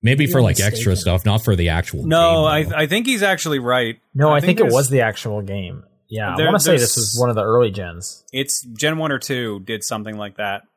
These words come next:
Speaker 3: You needed,
Speaker 2: I think
Speaker 3: like,
Speaker 2: so,
Speaker 3: thirty
Speaker 2: yeah.
Speaker 3: Pokemon before they would let you through something.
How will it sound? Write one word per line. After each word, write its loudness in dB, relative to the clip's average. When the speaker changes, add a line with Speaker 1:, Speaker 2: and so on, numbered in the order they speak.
Speaker 3:
You -6
needed, -4
Speaker 2:
I -12
think -6
Speaker 3:
like, -4
Speaker 2:
so, -8
Speaker 3:
thirty 2
Speaker 2:
yeah. -2
Speaker 3:
Pokemon -4
before -8
they -6
would -12
let -6
you -12
through -8
something. -6